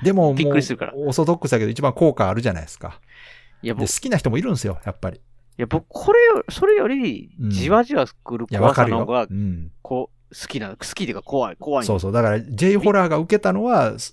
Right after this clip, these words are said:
Speaker 1: やっぱそういうの好きなアメリカ人もいるからなんですよね。
Speaker 2: だから、いや、びっくりと怖いはなんか僕の中で違う、
Speaker 1: そうそうそう。
Speaker 2: 違うんですけどね。
Speaker 1: そう。あの、でも、人によってはね、同じなんですよ、それが。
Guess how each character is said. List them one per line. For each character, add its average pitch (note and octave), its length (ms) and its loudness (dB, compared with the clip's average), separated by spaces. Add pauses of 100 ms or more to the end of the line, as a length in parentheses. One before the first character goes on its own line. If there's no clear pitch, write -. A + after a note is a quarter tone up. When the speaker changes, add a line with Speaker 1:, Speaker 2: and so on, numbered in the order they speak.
(100)
Speaker 1:
や C3+ 80 -6
っ - 20 -4
ぱ B2+ 100 0
そ - 120 4
う C#3+ 40 8
い - 20 2
う - 20 0
の A2 80 0
好 - 60 -4
き - 120 -4
な G2 100 0
ア G#2 60 0
メ G#2+ 80 -2
リ A2 100 -2
カ G#2+ 120 0
人 F#2 180 -8
も F2 120 -10
い G2 80 -6
る G2+ 80 -4
か - 120 -10
ら C#2 120 -12
な - 60 -18
ん - 40 -20
で - 60 -18
す - 60 -14
よ A#2+ 60 -8
ね。 F3+ 140 -4
Speaker 2:
だ F#3+ 60 -12
か E3 100 -8
ら、 - 60 -12 (260)
い F#3 40 -10
や、 G3+ 80 -4 (100)
び A#3 140 -4
っ - 40 -18 (180)
く - 160 -14
り B4+ 100 -12
と B2+ 200 -4 (100)
怖 F#3 320 -4
い C3 80 -4
は G2 120 -8
な G2+ 80 -12
ん A2 40 -16
か G#2+ 100 -14
僕 B2 160 -10
の F#3 140 -4
中 A#2 100 0
で B2+ 60 6
違 C3+ 40 6
う、 C3 40 4
Speaker 1:
そ - 140 2
う - 60 0
そ G#3 80 0
う B2+ 60 -8
そ - 140 -8
う。 - 20 -4
Speaker 2:
違 F#3 40 -2
う G3 40 -2
ん D3 220 2
で - 40 -10
す - 80 -20
け B1 60 -20
ど C#2 120 -18
ね。 B2 140 -18 (140)
Speaker 1:
そ - 60 -20
う。 - 40 -20
あ A#2 120 -10
の、 C3+ 180 -6
で E3+ 100 2
も、 C3+ 180 0 (720)
人 - 220 0
に G3 80 6
よ G3 60 6
っ F#3+ 40 2
て C3+ 100 0
は G#2 60 2
ね、 G2 60 -2 (100)
同 G2+ 120 2
じ G#2+ 120 0
な G2 100 0
ん D#2+ 60 -6
で D#2+ 80 -14
す - 60 -20
よ、 F2 80 -14
そ E2 120 -14
れ E2 100 -10
が。 D#2+ 100 -14